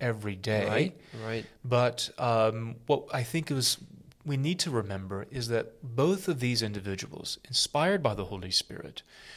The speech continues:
Speaker 1: knew that if they were going to see the consolation of God, they needed to go to the temple.
Speaker 2: The temple, yeah.
Speaker 1: And it's that great line that's, that I, gosh, I wish it was mine. I've heard it quoted by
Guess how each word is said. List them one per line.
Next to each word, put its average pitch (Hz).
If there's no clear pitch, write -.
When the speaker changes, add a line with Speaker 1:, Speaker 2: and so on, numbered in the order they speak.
Speaker 1:
knew 135
that 123
if 123
they 151
were 185
going 151
to 135
see 143
the 131
consolation 107
of 95
God, 95
they 110
needed 113
to -
go 98
to 98
the 117
temple. 104
Speaker 2:
The -
temple, 98
yeah. 104
Speaker 1:
And 95
it's 117
that 147
great 170
line 113
that's, 107
that 127
I, 113
gosh, 101
I 107
wish 95
it 92
was 104
mine. 92
I've 110
heard 107
it -
quoted 98
by 95